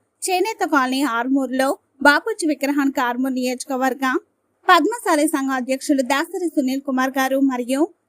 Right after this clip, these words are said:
వ్యవసాయ మార్కెట్ కమిటీ అధ్యక్షులు సాయిబాబా గౌడ్ గారు పూలమాల వేసి ఘనంగా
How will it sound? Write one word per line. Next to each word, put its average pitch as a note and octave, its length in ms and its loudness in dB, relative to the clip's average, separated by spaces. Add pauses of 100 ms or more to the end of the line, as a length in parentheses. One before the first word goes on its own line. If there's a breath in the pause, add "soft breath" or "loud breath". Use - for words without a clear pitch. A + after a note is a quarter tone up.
వ్యవసాయ F4 420 2 (100)
మార్కెట్ C4+ 340 -2
కమిటీ C4 200 -4
అధ్యక్షులు C4 460 -4
సాయిబాబా A#3+ 640 -4
గౌడ్ A#3+ 320 0
గారు B3+ 200 0 (240)
పూలమాల D#4 540 2
వేసి C4 220 -4 (180)
ఘనంగా B3+ 360 -4